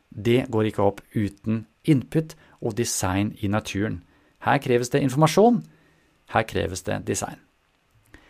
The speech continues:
Da er det tid for action. Tenk deg en samtale eller skriv ut oppgavearket, og svar på følgende. «Se her, sjimpanser og mennesker har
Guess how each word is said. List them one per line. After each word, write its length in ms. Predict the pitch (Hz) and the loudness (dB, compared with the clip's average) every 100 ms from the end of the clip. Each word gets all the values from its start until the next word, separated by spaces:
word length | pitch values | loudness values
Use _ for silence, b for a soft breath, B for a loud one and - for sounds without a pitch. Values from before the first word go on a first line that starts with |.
| b b | b b
Da 140 | 110 | 6
er 20 | 165 | 8
det 120 | 196 - | 8 2
tid 140 | - 180 | 0 4
for 140 | 196 | 6
action. 380 | 151 - 196 208 - _ _ _ - | 4 4 2 2 -6 _ _ _ 0
Tenk 220 | 160 135 - | 2 2 2
deg 320 | 156 185 - | 4 4 0
en 220 | 139 143 156 - | 2 2 2 0
samtale 480 | 151 117 113 135 | 0 0 0 2
eller 240 | 165 127 143 | 2 2 -2
skriv 320 | - 127 135 | -2 -2 -2
ut 220 | 131 131 - | -2 -4 -4
oppgavearket, 720 | - - 104 120 113 - 233 262 B B B B B B B B - | -6 -2 0 0 -2 2 4 4 B B B B B B B B 0
og 80 | 139 | 0
svar 220 | - 101 | 4 2
på 80 | - | 2
følgende. 380 | 110 95 95 - - _ _ _ _ b b b b _ _ _ _ _ _ | 0 0 0 -4 -12 _ _ _ _ b b b b _ _ _ _ _ _
«Se 160 | - 190 | 4 8
her, 300 | 190 214 - - | 8 6 2 -4
sjimpanser 480 | - 185 156 - 165 | 0 4 4 4 2
og 80 | |
mennesker 380 | 165 123 - 147 - | 2 2 2 0 2
har 240 | 131 143 | 4 4